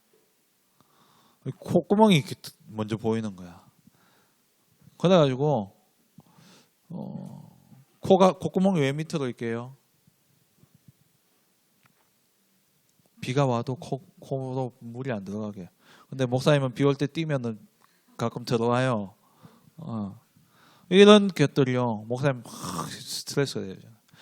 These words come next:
목사님 중학교 때, 사춘기 때는요, 목사님 어머니는 모르실 텐데요. 학교에서 교복, 그, 목사님 중학교 딱 들어가는 그때부터 교복을 입기 시작했거든요. 남들이 나를 어떻게 보느냐.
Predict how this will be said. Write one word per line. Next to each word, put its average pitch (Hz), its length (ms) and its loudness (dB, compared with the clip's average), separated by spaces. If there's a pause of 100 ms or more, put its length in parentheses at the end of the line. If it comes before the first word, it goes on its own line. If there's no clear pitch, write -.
(320)
목사님 151 320 6
중학교 165 380 6
때, 127 160 0
사춘기 151 480 2
때는요, 110 600 -6 (1200)
목사님 117 520 -4
어머니는 120 400 -2
모르실 101 420 -6
텐데요. 104 640 -10 (760)
학교에서 147 400 4
교복, 139 400 4
그, 160 100 4 (280)
목사님 160 360 4
중학교 185 300 6
딱 165 200 0
들어가는 175 480 2
그때부터 147 720 2
교복을 143 440 4
입기 110 180 -8
시작했거든요. 95 600 -10 (1160)
남들이 175 440 8
나를 139 220 6
어떻게 135 240 2
보느냐. 113 500 -4